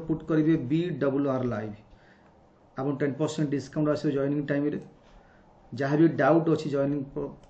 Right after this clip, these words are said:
ପାଇଁ, ଆପଣ କିଛି ବୁଝିପାରୁନାହାନ୍ତି ପ୍ରୋସେସ୍, ଆପଣ ଏଇ ନମ୍ବର ଏସ୍ ଏମ୍ ଏସ୍ କରି ବୁଝିପାରିବେ। ଏଇଟା ହେଉଛି ରେଫରାଲ୍ କୋଡ୍ ବି ଡବ୍ଲ୍ୟୁ ଆର୍ ଲାଇଭ୍। ପେମେଣ୍ଟ ଅପସନ୍ ସବୁ ରହିଛି ଏଠି, ଡେବିଟ୍ କାର୍ଡ଼, କ୍ରେଡିଟ୍ କାର୍ଡ଼, ନେଟ୍ ବ୍ୟାଙ୍କିଂ, ଇ-,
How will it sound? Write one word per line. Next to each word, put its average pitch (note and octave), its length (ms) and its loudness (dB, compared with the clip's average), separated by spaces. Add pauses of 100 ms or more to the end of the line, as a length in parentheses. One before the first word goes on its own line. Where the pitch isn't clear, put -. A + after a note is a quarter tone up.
(260)
ପାଇଁ, C3 160 -8
ଆପଣ B2+ 200 -8
କିଛି B2+ 200 -6
ବୁଝିପାରୁନାହାନ୍ତି D3 720 0
ପ୍ରୋସେସ୍, C3 440 -4 (580)
ଆପଣ C3+ 220 -6
ଏଇ C3+ 160 -2
ନମ୍ବର C3+ 220 -2
ଏସ୍ B2+ 180 -4
ଏମ୍ D3 100 -2
ଏସ୍ B2+ 140 -8
କରି B2+ 160 -4
ବୁଝିପାରିବେ। A#2 420 -4
ଏଇଟା A#2+ 100 -6
ହେଉଛି B2+ 160 -4
ରେଫରାଲ୍ C#3 420 -2 (100)
କୋଡ୍ D3 180 0 (100)
ବି C3+ 120 -2 (220)
ଡବ୍ଲ୍ୟୁ C3 300 -2
ଆର୍ B2+ 140 -2
ଲାଇଭ୍। B2+ 320 -2 (680)
ପେମେଣ୍ଟ D#3 260 2
ଅପସନ୍ D#3 380 2
ସବୁ D#3 160 0
ରହିଛି D3 280 2
ଏଠି, D3 180 -2
ଡେବିଟ୍ C3+ 280 -2
କାର୍ଡ଼, C#3+ 240 -2
କ୍ରେଡିଟ୍ C3 300 -4
କାର୍ଡ଼, C3+ 180 -2
ନେଟ୍ B2+ 120 -2
ବ୍ୟାଙ୍କିଂ, C3 400 -4
ଇ-, C3 200 -2